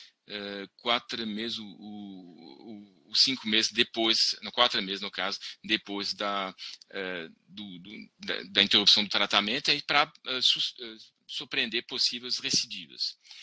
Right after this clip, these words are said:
E os grupos foram, então, liposomo, eh, eh, formulação mista de liposoma, eh, convencional e pegilada, contendo, encapsulando o antimonial,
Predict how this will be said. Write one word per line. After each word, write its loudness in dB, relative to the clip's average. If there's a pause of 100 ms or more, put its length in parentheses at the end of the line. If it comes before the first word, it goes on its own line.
(160)
E -6
os -4
grupos -10
foram, -8
então, -6
liposomo, -10 (220)
eh, -8 (400)
eh, -12
formulação -6
mista -4
de -10
liposoma, -10 (340)
eh, -12
convencional 0
e -12
pegilada, -6 (300)
contendo, -2
encapsulando -8
o -12
antimonial, -6